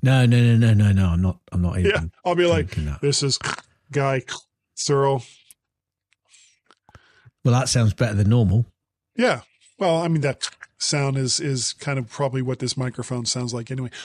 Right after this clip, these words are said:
Speaker 2: I am really
Speaker 1: I mean
Speaker 2: curious to see how this microphone sounds when I, when I put out this recording.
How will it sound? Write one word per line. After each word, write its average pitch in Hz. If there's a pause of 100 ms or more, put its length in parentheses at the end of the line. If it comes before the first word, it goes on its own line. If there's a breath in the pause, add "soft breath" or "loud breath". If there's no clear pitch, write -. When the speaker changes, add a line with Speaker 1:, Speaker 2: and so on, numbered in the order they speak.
(120 loud breath)
Speaker 2:
I 196
am 175
really 170
Speaker 1:
I 190
mean 202
Speaker 2:
curious 131
to 135
see 147
how 131
this 127
microphone 123
sounds 113
when 120
I, 117
when 131
I 117
put 123
out 113
this -
recording. 107